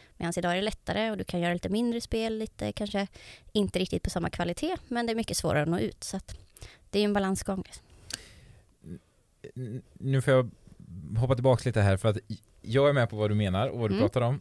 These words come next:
Speaker 2: men, eh, inte alla.
Speaker 1: Ah,
Speaker 2: Steam.
Speaker 1: Steam. Eh, Steam är den största plattformen för att spela da-, datorspel på idag. Så man kan köpa datorspel digitalt,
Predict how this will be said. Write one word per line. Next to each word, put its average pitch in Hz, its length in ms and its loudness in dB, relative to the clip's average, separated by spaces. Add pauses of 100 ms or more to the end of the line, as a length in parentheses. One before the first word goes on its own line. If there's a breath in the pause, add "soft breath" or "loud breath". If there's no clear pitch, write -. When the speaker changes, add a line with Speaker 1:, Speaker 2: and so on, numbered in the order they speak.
Speaker 2:
men, 107 440 6
eh, 104 320 4
inte 110 220 2
alla. 107 300 4 (140)
Speaker 1:
Ah, 180 120 -2 (240)
Speaker 2:
Steam. 170 320 2
Speaker 1:
Steam. 196 140 6 (640 loud breath)
Eh, 220 320 2 (100)
Steam 254 200 6
är 202 140 6
den 196 180 2
största - 440 0
plattformen 160 540 -2
för 160 160 -4
att 151 140 -2
spela 160 300 -4
da-, 165 200 -4 (280)
datorspel 190 580 0
på - 160 -2
idag. - 260 -2
Så - 140 -6
man 170 100 0
kan 175 100 0
köpa 180 380 2
datorspel - 500 -2
digitalt, 170 540 -2